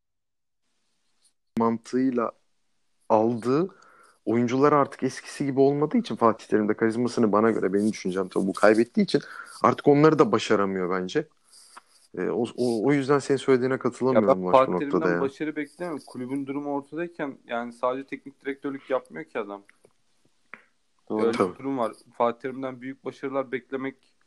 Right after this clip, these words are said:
Speaker 2: haksızlık olur yani şu Galatasaray yönetiminde. İnşallah Lemine'yi de kaptırırız da senin bugün yazdığın gibi yani başkan hasta diye kimse eleştirmiyor herhalde. Yönetime de bir artık daha da bir sorgulanmaya başlanması gerek. Buradan Beşiktaş'a geçelim abi.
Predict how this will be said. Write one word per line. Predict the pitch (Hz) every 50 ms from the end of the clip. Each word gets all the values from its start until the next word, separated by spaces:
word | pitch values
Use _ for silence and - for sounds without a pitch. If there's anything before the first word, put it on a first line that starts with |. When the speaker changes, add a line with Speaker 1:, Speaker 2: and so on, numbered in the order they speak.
| _ _ _ _ _ _
Speaker 2:
haksızlık | - - 120 - - - 123 120 135 _ 139
olur | 123 110 104 104
yani | 107 101 98 95
şu | - - _
Galatasaray | - 110 107 104 _ - 107 104
yönetiminde. | 104 104 104 101 _ - 107 101 98 95 98 92 - - _ -
İnşallah | 123 120 - - 131 120 127 131 127 123
Lemine'yi | 123 131 139 139 135 135 131 131
de | 131
kaptırırız | - - 127 123 - _ 160 156 160 170 160
da | 147 135
senin | 139 - 127 123 127 131
bugün | 123 127 131 127
yazdığın | 127 127 127 123 120 120 127 135 135 127
gibi | 127 127 127 131 127 _ _ _ _ _ _ _ _ _ _ _ _ _
yani | - 117 110 107 107
başkan | 117 117 117 - - _ 139 135 135 139 - _ _ _ _ _
hasta | - 127 127 120 - _ 143 139
diye | 139 139 135
kimse | _ _ 147 135 - _ 151
eleştirmiyor | 143 139 143 135 - _ - - 156 151 139 127 113
herhalde. | 107 107 110 113 117 135 156 180 196 _ _ _ _ _ _ _ _ _ _ _ _
Yönetime | 113 117 120 117 117 - 127 135 135
de | 139 127
bir | 131
artık | 131 131 127 127 - - - _ _
daha | 127 123 127 131
da | 131 131
bir | 127
sorgulanmaya | _ _ 127 120 117 123 123 127 127 127 127 131 131 127
başlanması | 127 127 120 - _ 131 127 123 127 127 _ 156
gerek. | 143 127 123 131 156 156 _ _ _ _ _ _ _
Buradan | 123 135 135 147 160 165 170
Beşiktaş'a | 170 170 170 _ - 185 180 - 196
geçelim | 180 170 - - 139 127 123 120
abi. | 117 117 120